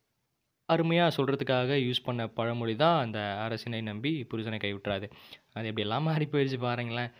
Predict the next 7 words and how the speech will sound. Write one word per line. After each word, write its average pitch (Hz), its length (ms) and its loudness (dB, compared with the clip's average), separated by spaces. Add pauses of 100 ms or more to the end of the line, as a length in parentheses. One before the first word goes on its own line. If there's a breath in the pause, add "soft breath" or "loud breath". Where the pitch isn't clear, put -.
(180 soft breath)
So, - 200 -4
ஒவ்வொரு 180 280 4
பழமொழியும் 151 480 4
இப்படி 120 180 2
தான் 131 280 2
மாறிக்கிட்டே 120 440 0
இருக்கு. 156 460 0